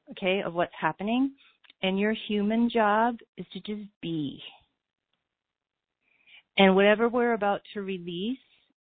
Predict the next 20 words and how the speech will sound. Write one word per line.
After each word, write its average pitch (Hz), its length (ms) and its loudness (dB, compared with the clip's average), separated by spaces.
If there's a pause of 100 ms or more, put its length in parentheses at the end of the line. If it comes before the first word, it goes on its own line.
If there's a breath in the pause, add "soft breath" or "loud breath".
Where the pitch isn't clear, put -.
(380)
in 190 140 -2
whatever 185 760 0
aspects 180 540 -2
of 165 120 -6
yourself 165 480 -4
you 170 160 -6
are 165 80 -4
about 160 280 -2
to - 120 -20
embody, 160 600 0 (260 loud breath)
you've 180 240 0 (140)
already 190 560 6
done 190 240 -4
all 175 180 -2
the 165 100 -8
work 170 360 -2
necessary 156 540 -10
to 147 100 -6
do 139 160 -6
that. - 180 -6